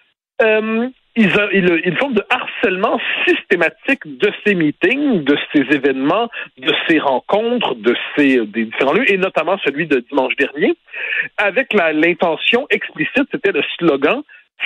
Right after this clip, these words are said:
Faire taire Zemmour ». « Faire taire Zemmour ».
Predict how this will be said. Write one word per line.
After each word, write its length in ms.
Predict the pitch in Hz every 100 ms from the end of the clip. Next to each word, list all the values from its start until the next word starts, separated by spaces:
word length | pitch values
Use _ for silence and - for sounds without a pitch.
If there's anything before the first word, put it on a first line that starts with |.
| - 233
Faire 380 | 254 170 - - -
taire 540 | 220 165 117 98 123 117
Zemmour ». « 540 | 139 120 101 - - - -
Faire 240 | 214 202 -
taire 340 | - 226 202 139
Zemmour ». 400 | 131 117 101 -